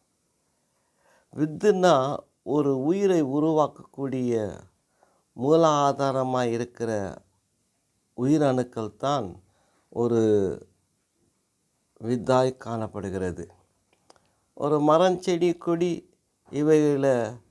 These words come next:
மறுபணப்பத்து குறித்து ஆராய்ந்து பார்த்தால், அந்த விதைகள் முளைப்பிக்கிறதுக்கு மூல காரணமாக இருக்கிற மழை தான், அந்த விதை தான்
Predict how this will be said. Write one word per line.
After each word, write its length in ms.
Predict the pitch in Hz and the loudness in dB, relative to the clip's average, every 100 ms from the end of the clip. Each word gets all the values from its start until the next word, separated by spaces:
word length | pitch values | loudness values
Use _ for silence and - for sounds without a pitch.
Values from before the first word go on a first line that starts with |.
| _ _ _ _ _ 120 | _ _ _ _ _ -4
மறுபணப்பத்து 1040 | 139 170 156 151 139 - 127 123 120 117 | 0 2 2 2 0 -2 -4 -4 -4 -6
குறித்து 560 | - 127 139 - 123 - | -4 -6 -4 -2 -4 -2
ஆராய்ந்து 460 | 120 127 127 110 104 | -2 0 0 -2 -4
பார்த்தால், 580 | 104 98 127 131 92 - _ _ _ _ | -4 -2 0 0 -2 -12 _ _ _ _
அந்த 380 | - 139 135 123 | -4 -2 0 0
விதைகள் 960 | 113 143 180 185 175 151 117 131 139 135 _ _ _ _ _ _ _ _ - - - - - | 0 2 4 2 2 0 0 -4 -8 -12 _ _ _ _ _ _ _ _ -18 -18 -18 -12 2
முளைப்பிக்கிறதுக்கு 1120 | 123 165 180 190 180 - 180 175 170 - 185 165 | 6 6 4 -2 -6 -2 -2 0 -6 -6 -4 -2
மூல 380 | 160 170 165 | 2 2 2
காரணமாக 560 | 165 156 147 147 143 139 | 0 -4 -2 0 0 0
இருக்கிற 480 | 135 131 135 123 113 | -2 -4 -6 -4 -4
மழை 640 | 98 104 107 120 143 143 | -6 -6 -2 0 2 0
தான், 220 | 123 123 - | 0 -2 -2
அந்த 340 | 113 113 104 | -6 -2 -2
விதை 360 | 101 123 139 135 | 2 2 2 0
தான் 340 | 135 143 160 | 0 -2 -4